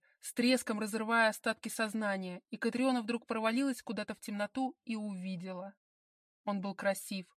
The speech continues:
белоснежная шерсть, отливающая инеем, глаза — кристаллы самого синего льда, и алмазные клыки, острые, как кинжалы, когти,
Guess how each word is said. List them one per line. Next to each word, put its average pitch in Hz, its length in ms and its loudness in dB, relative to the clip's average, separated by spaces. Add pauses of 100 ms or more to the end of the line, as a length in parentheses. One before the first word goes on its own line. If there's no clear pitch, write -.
(280)
белоснежная 220 680 2
шерсть, 240 440 0
отливающая 214 800 -2
инеем, 190 560 -4 (260)
глаза — 202 500 2
кристаллы 247 520 0
самого 269 480 2
синего 226 420 -2
льда, 185 440 -2 (340)
и 220 80 -2
алмазные 226 560 4
клыки, 233 540 -4 (120)
острые, 208 440 -2
как 196 180 -4
кинжалы, 190 680 -2 (460)
когти, - 560 -4